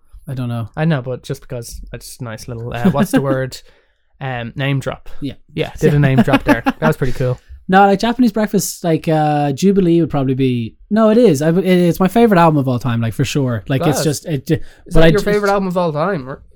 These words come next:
Speaker 1: Oh,
Speaker 2: like,
Speaker 1: yeah,
Speaker 2: at the,
Speaker 1: yeah.
Speaker 2: yeah?
Speaker 1: Yeah, yeah. Um, I would, I would say anyway, I have a signed copy of it over there. I'm yet to frame it.
Speaker 2: I,
Speaker 1: Um,
Speaker 2: that's,
Speaker 1: I
Speaker 2: that
Speaker 1: just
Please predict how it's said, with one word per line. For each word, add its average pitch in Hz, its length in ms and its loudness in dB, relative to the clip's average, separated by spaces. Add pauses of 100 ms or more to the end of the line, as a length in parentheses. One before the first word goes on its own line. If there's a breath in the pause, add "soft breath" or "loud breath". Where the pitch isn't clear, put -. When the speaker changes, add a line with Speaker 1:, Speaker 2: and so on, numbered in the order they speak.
Speaker 1:
Oh, 170 120 4
Speaker 2:
like, 170 100 8
Speaker 1:
yeah, 160 60 8
Speaker 2:
at 147 300 2
the, 170 60 -8
Speaker 1:
yeah. 175 80 -2 (220)
Speaker 2:
yeah? 165 180 0
Speaker 1:
Yeah, 160 60 2
yeah. 151 100 -2 (340)
Um, 139 460 2
I 165 120 6
would, 170 180 6
I 208 80 6
would 185 100 6
say 208 220 6
anyway, 185 180 4
I 151 40 -6
have 185 100 -2
a 185 40 -4
signed 214 240 -4
copy 175 240 -4
of 135 60 -4
it 135 60 -6
over 131 120 -6
there. 135 160 -4
I'm 135 120 -8
yet 143 200 -6
to 135 60 -10
frame 131 320 -4
it. 120 100 -8 (160 soft breath)
Speaker 2:
I, 254 360 -4
Speaker 1:
Um, 127 560 -2
Speaker 2:
that's, - 360 -8 (140)
Speaker 1:
I 143 120 2
Speaker 2:
that 262 60 0
Speaker 1:
just - 320 0